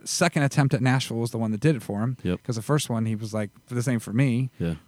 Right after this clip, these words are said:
Speaker 1: Fuck, goes back to Paradise, California, loses everything and fires, all that kind of, his friends encourage him, buy him guitars, and get him back to Nashville again. And
Speaker 2: Yeah.
Speaker 1: now
Speaker 2: He had
Speaker 1: he
Speaker 2: fourteen dollars in his account when he signed his deal with
Speaker 1: Yeah.
Speaker 2: Sony.
Speaker 1: Yeah.
Speaker 2: Fourteen dollars.
Speaker 1: I wanna say that's on,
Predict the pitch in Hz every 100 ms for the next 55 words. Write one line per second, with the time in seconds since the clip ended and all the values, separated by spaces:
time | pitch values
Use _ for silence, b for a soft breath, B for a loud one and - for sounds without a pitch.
0 | _ - 143 131 120 135 123 131 - 139
1 | 131 123 - 123 - 131 107 131 135 113
2 | 131 135 - 131 113 - 127 131 123 123
3 | 123 127 120 113 120 - 131 135 123 110
4 | - 131 123 127 131 113 123 127 120 -
5 | 123 127 113 104 B B B B 117 135
6 | 131 127 123 - 131 131 180 - 104 101
7 | 104 104 107 113 127 123 120 B - 120
8 | 131 - - 107 - - 107 104 95 87
9 | 85 80 82 80 78 - 85 76 82 82
10 | - 82 78 - 80 76 71 120 123 69
11 | - _ _ _ _ 127 139 - - -
12 | 110 101 - - 92 92 82 78 78 69
13 | - - 131 131 - 123 123 - 127 120
14 | 120